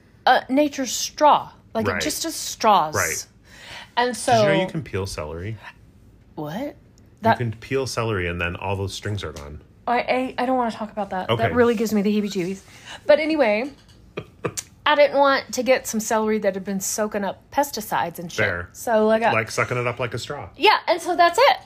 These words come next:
Speaker 1: And that's it. But we, second round for tonight, we had just a teensy bit of
Speaker 2: Little Temple of the Moon
Speaker 1: gin.
Speaker 2: gin.
Speaker 1: Yeah, Temple of the Moon by Water Pocket, local,
Speaker 2: Which
Speaker 1: local
Speaker 2: we have
Speaker 1: distillery.
Speaker 2: not, we haven't talked about Water Pocket in a long time.
Speaker 1: I
Speaker 2: They used to be a
Speaker 1: know.
Speaker 2: regular feature.
Speaker 1: And we thought we're gonna,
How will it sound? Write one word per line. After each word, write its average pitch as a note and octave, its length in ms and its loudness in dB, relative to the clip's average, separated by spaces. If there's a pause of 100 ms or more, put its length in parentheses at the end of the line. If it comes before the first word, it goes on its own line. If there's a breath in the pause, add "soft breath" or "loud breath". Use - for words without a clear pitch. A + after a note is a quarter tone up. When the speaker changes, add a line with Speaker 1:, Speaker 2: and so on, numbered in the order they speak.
(120)
Speaker 1:
And G#4+ 120 4
that's C#5+ 200 4 (120)
it. - 160 -2
But A3+ 280 2
we, E4 240 -4
second - 400 -2
round A#3 480 -4 (100)
for A3+ 160 -6
tonight, A3 380 -8
we D#4 80 -10
had D#4+ 180 -4
just C#5 240 -6
a C#5 40 -6 (140)
teensy D4 440 -10
bit A3 300 -10
of A3 160 -6
Speaker 2:
Little F#3 120 -14
Temple E3+ 280 -10
of A#3 60 -4
the A3 60 0
Moon F#3 280 -2
Speaker 1:
gin. - 200 -6
Speaker 2:
gin. A4 140 -10 (100)
Speaker 1:
Yeah, C4 240 -2
Temple D4+ 280 -8
of E4 40 -6
the E4 60 -6
Moon D#4 160 -6
by A#3+ 140 -2
Water C4 300 -2
Pocket, A3 520 -12
local, A3 320 -6
Speaker 2:
Which G#3+ 240 -6
Speaker 1:
local D#3+ 140 -2
Speaker 2:
we C#3 40 -2
have D3+ 140 2
Speaker 1:
distillery. A3 240 0
Speaker 2:
not, F3+ 60 0
we F3 60 2
haven't D#4 160 -2
talked E3+ 200 -8
about G2+ 160 -2
Water D3+ 180 -2
Pocket E2+ 200 -4
in E2+ 60 -6
a F2 60 -6
long B2 160 -4
time. G#3+ 160 0
Speaker 1:
I A#3+ 100 4
Speaker 2:
They B3 100 0
used B3+ 120 2
to A#3+ 60 0
be G#3+ 60 2
a - 20 2
Speaker 1:
know. F#3+ 60 -2
Speaker 2:
regular G2+ 340 -4
feature. A2 280 -8
Speaker 1:
And C4 120 0
we C#4 100 -2
thought C4 260 4
we're B3+ 200 0
gonna, G3+ 260 -6